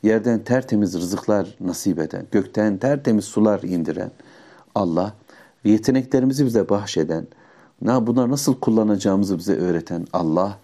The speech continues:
iken, yani bu gücü de veren,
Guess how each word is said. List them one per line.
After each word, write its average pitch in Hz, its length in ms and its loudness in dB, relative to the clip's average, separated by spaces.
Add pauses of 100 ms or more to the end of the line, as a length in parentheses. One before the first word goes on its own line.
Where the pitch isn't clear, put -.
(200)
iken, 127 400 0 (840)
yani 104 360 2
bu 120 140 2
gücü 123 280 2
de 92 160 0
veren, 92 340 0